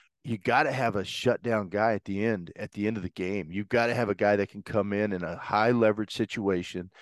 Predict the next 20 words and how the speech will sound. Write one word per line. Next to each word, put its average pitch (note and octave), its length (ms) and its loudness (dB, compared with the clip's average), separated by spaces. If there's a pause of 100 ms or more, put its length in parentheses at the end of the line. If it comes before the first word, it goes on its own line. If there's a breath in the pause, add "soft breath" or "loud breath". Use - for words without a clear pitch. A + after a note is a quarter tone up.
(340 loud breath)
and F#2+ 460 0
dominate. F#2+ 680 2
And G2 180 -6
that's G2+ 200 -4
what G#2+ 160 4
Hagen G#2 340 -2
can F2 300 -8
do. G2+ 480 -2
And, F#2+ 320 -4 (400 loud breath)
you - 80 -4
know, G2+ 100 0
so A2+ 220 2
it's, D#3 260 4
it C#3 200 4
is B2 280 6
without A2 320 0
a F#2+ 60 -8
doubt G#2 300 -4
the F2 100 -8
right, F#2 240 -4